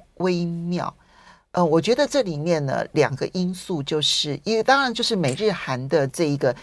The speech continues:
相互连结的盟友的关系，对北京而言，我觉得是如坐针毡，确实是。可是当北韩跟俄罗斯之间的军事关系越来越紧张之后，其实它也有牌可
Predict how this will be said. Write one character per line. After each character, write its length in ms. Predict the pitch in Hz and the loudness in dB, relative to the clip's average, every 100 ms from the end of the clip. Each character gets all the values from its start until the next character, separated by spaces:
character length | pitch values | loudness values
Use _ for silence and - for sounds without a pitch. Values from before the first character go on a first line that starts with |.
| - | -2
相 260 | - 214 | 2 2
互 120 | 208 196 | 2 0
连 240 | 135 143 | 2 -2
结 240 | 143 117 | -2 -2
的 180 | 117 135 | 0 0
盟 240 | 120 127 170 | 0 -2 2
友 160 | 151 | 2
的 100 | - | 2
关 320 | - 143 131 | -2 -2 -2
系， 320 | 139 - 131 131 - - _ | -4 -4 -4 -8 -12 -20 _
对 160 | - 202 - - | 2 2 -2 -2
北 140 | 143 | -2
京 220 | - 196 | -2 -4
而 120 | 180 139 | -2 0
言， 320 | 131 127 131 - | 0 0 -2 -6
我 120 | 131 | -4
觉 120 | 147 | -2
得 100 | 180 | -2
是 120 | 175 | -2
如 160 | 135 131 | -4 -4
坐 180 | 147 120 | -4 -4
针 280 | 117 101 | -4 -6
毡， 120 | 98 - - | -8 -12 -12
确 180 | - 165 | -8 -6
实 180 | - - | -6 -8
是。 260 | - - - - _ - - _ | -6 -6 -8 -18 _ -20 -20 _
可 100 | 220 | -2
是 140 | 277 | 0
当 320 | 294 262 262 262 | 2 0 0 -2
北 220 | - 127 139 | 2 2 0
韩 340 | - 127 143 | -6 -6 -4
跟 260 | - 190 185 | -2 -2 0
俄 80 | 226 | -2
罗 180 | 180 156 | 0 -2
斯 300 | - - 170 | -2 -2 -2
之 160 | - | -2
间 240 | 156 - 156 | -6 -4 -4
的 100 | 143 | -4
军 200 | 165 202 | -4 -4
事 100 | 196 | -4
关 180 | 165 151 | -6 -6
系 160 | 147 | -4
越 120 | 170 | -2
来 80 | 147 | -2
越 40 | 139 | -2
紧 240 | - 117 | -6 -10
张 240 | - 123 | -8 -8
之 160 | 131 - | -6 -10
后， 280 | 127 127 - - _ _ | -6 -8 -8 -14 _ _
其 140 | - | -6
实 100 | 185 | -4
它 160 | 180 214 | -4 -4
也 160 | 214 190 | -4 -2
有 140 | 180 - | -4 -6
牌 180 | - - | -8 -8
可 180 | - - | -8 -12